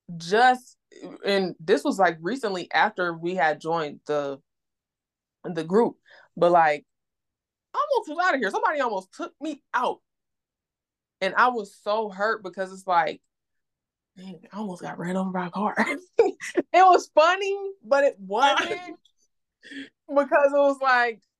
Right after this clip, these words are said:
Speaker 1: I almost got ran over by a car, but this was different. This was, like, someone really almost, not even almost, on purpose, almost took me out.
Speaker 2: Then gonna smile.
Speaker 1: Smiling. That's not regular.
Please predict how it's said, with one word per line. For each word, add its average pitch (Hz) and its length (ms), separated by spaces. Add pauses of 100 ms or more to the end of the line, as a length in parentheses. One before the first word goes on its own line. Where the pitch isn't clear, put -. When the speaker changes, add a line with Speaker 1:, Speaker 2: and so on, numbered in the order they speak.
Speaker 1:
I 220 280
almost 240 360
got 220 240
ran 220 220
over 226 180
by 196 200
a 170 40 (100)
car, 233 220
but 190 200
this 262 240
was 208 180
different. 208 600
This 226 300
was, 233 160
like, 190 280 (140)
someone 233 520
really 233 320 (100)
almost, 208 460 (560)
not 226 220
even 226 160
almost, 220 440
on 226 240 (100)
purpose, 247 540 (500)
almost 233 340
took 233 120
me 196 180
out. 233 240 (440)
Speaker 2:
Then 190 200
gonna 170 120
smile. 170 560 (720)
Speaker 1:
Smiling. 285 720 (1040)
That's 269 400
not 294 340
regular. 226 540